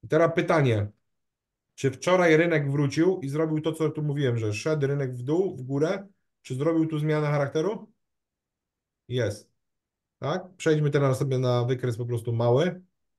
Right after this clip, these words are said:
na piętnastosekundowkę, sekundówkę. Tak, możecie tu na minutówce patrzeć, na, może zobaczę, jak to wygląda na minutówce.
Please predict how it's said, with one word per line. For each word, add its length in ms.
na 140
piętnastosekundowkę, 1120
sekundówkę. 840
Tak, 200
możecie 300
tu 60
na 100
minutówce 520
patrzeć, 420
na, 480
może 220
zobaczę, 320
jak 120
to 80
wygląda 240
na 80
minutówce. 640